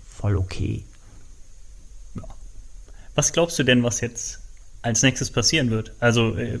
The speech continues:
Speaker 2: Kipchoge hat ja jetzt sein, sein Ziel erreicht. Also es war jetzt etwas, wo, wo er lange, lange dran gearbeitet hat, ähm, was er auch gesagt hat, das möchte er mal erreichen. Ähm, nun ist er Olympiasieger, er hält den Weltrekord, er ist der erste Mensch, der unter zwei Stunden gelaufen ist,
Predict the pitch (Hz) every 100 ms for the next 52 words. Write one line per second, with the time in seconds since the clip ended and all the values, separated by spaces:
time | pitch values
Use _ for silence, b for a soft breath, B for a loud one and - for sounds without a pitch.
0 | - - 113 170 175 131 113 113 117 107
1 | 107 110 107 - 143 - 117 120 - -
2 | 113 - 113 110 - 117 120 - 120 -
3 | 123 117 113 117 120 113 110 B B B
4 | B - 110 107 107 107 107 117 117 113
5 | - - - - - - 113 104 110 -
6 | 110 110 - - - 110 107 131 - -
7 | - - - 143 - - 113 - 113 110
8 | 107 107 110 107 131 - 139 - B B
9 | B - 110 107 107 - 113 120 113 107
10 | 160 185 151 131 147 139 139 113 117 113
11 | 110 113 147 - - 143 147 147 - -
12 | 117 120 - 120 117 - 113 117 - 120
13 | 123 107 117 - 135 202 151 131 135 135
14 | 131 131 -